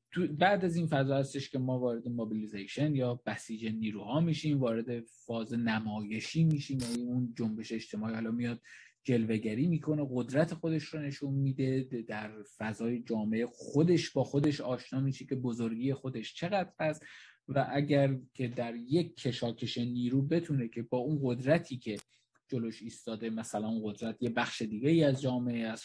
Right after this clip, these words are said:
حکومت، دولت یا هر چیزی که هست، مثلاً در مورد ما خود جمهوری اسلامی، ساختار این حکومت، اه، در یک هماوردی با هم دیگه قرار می‌گیرن و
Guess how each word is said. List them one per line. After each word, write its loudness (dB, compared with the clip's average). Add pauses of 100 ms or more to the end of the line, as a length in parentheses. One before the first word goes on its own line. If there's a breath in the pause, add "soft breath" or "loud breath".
(100)
حکومت، -4
دولت -2
یا 0
هر -8
چیزی -10
که -6
هست، -6 (420 loud breath)
مثلاً 2
در 6
مورد 2
ما 0 (160)
خود 2
جمهوری 0
اسلامی، -2 (560 soft breath)
ساختار 2
این -2
حکومت، -4
اه، 0 (1200)
در 2
یک -4 (120)
هماوردی 4
با 4
هم 0
دیگه -8
قرار -6
می‌گیرن 0
و 0